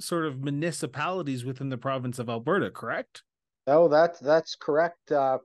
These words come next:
Speaker 2: it, it's been a, a real change. Um, and you,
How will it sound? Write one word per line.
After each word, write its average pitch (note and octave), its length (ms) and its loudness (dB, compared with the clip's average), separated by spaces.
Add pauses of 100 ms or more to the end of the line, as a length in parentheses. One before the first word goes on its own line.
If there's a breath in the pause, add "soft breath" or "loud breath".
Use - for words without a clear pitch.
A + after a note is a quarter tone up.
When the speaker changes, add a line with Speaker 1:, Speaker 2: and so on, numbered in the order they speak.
(340 soft breath)
Speaker 2:
it, F3 240 -4
it's - 220 -6
been B3+ 200 2
a, A3 100 -2 (100)
a D#3 60 -4
real D3+ 240 2
change. F3 520 -6 (120)
Um, C#3 440 0 (380 soft breath)
and D3+ 160 -2
you, C#3+ 140 0